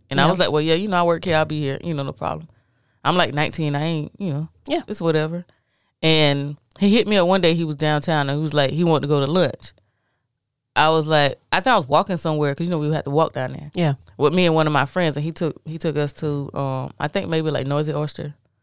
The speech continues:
Speaker 2: Oh, okay.
Speaker 1: Downtown or whatever. No thing. And then I think he had text me when he was at the Francis Marion Hotel, just
Speaker 2: Mm.
Speaker 1: over here. And I'm just like, "All right, bet." You know, I'm over here with my friends. We kicking it. I don't care.
Speaker 2: Yeah.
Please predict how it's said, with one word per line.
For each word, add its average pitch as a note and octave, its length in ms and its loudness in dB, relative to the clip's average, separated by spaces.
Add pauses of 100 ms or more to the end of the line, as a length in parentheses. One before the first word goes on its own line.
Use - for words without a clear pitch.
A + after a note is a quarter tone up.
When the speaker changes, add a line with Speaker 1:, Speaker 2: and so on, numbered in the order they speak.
(160)
Speaker 2:
Oh, E4 160 6
okay. B3 160 -8 (560)
Speaker 1:
Downtown C#3 440 -2
or C#3 60 -4
whatever. C#3+ 460 -6 (440)
No D#3 140 0
thing. C#3+ 400 -4
And D3 100 -10
then C#3 360 -6 (500)
I A2 60 -12
think D3 180 -2
he D3+ 100 -2
had - 200 -6
text - 280 -4
me D3+ 120 -2
when C#3+ 160 0
he D#3 220 -2
was D3 180 0
at D3 100 2
the - 60 -8
Francis C#3+ 420 -2
Marion C#3 520 -2
Hotel, D3+ 720 0 (560)
just - 140 2
Speaker 2:
Mm. A2+ 60 2
Speaker 1:
over D#3 220 4
here. D3+ 400 -2 (180)
And C#3+ 160 -2
I'm D3+ 100 -2
just D3+ 180 -4
like, C#3 180 0
"All C#3+ 60 2
right, C#3+ 240 2
bet." D#3+ 220 2
You F#3+ 100 2
know, F3+ 140 6
I'm F#3 100 2
over F3 160 4
here F#3 140 4
with C#3+ 100 4
my F3 140 4
friends. E3 320 -2
We F#3 80 -2
kicking G3+ 320 -2
it. C#3 140 -4
I D#3 100 0
don't G3+ 180 2
care. G3+ 280 -2 (760)
Speaker 2:
Yeah. F#3+ 340 0